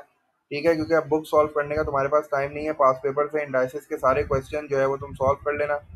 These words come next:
मैंने भी जो है वो काफ़ी सारे पास्ट paper solve करके जो है वो उनके links जो है तुम्हारे साथ Google Classroom पे शेयर किए हैं topics के हवाले से, topics लिखे हैं, फिर उसके नीचे जो है मैंने videos share किए हैं, तो उसको भी लाजमी solve करना। वहाँ तुम्हें indices के काफ़ी सारे past paper के क्वेश्चन सॉल्व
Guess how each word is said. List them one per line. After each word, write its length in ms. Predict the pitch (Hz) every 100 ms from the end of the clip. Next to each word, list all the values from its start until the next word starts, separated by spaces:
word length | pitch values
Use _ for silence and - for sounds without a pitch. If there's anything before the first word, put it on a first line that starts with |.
| - _ -
मैंने 240 | 139 160 180
भी 120 | 180
जो 100 | 180
है 60 |
वो 100 | 175
काफ़ी 280 | 170 156 156
सारे 240 | 165 160 165
पास्ट 260 | 156 147
paper 300 | 156 156 160
solve 260 | 156 147 147
करके 340 | 151 151 156
जो 140 | 156 143
है 120 | 147
वो 120 | 151
उनके 220 | 139 143
links 300 | 139 147 156 151
जो 100 | 147
है 60 |
तुम्हारे 260 | 147 139 139
साथ 120 | 143
Google 360 | 139 135 143 143
Classroom 360 | 127 127 139
पे 100 | 147
शेयर 300 | 143 135 143 -
किए 80 | 151
हैं 80 | 151
topics 340 | 135 139 139
के 100 | -
हवाले 440 | 139 131 127 127 143
से, 400 | 156 156 _ _ _
topics 360 | 147 151 170 165
लिखे 220 | 160 175
हैं, 100 | 170
फिर 80 | 165
उसके 220 | 151 165
नीचे 220 | 160 160
जो 120 | 156
है 80 | 151
मैंने 180 | 151 151
videos 380 | 143 135 147 156
share 220 | 156 143
किए 180 | 143 147
हैं, 60 |
तो 60 | 151
उसको 420 | 147 131 - 160
भी 200 | 156 165
लाजमी 380 | 160 139 135 151
solve 260 | 151 139 135
करना। 400 | 143 143 156 156 _ _ _
वहाँ 180 | 143 156
तुम्हें 200 | 175 170
indices 480 | 156 151 156 170 165
के 120 | 180
काफ़ी 400 | - 151 147 175
सारे 280 | 165 147 156
past 300 | 151 143 143
paper 200 | 143 147
के 140 | 156
क्वेश्चन 400 | 156 127 - 147
सॉल्व 420 | 147 - 139 151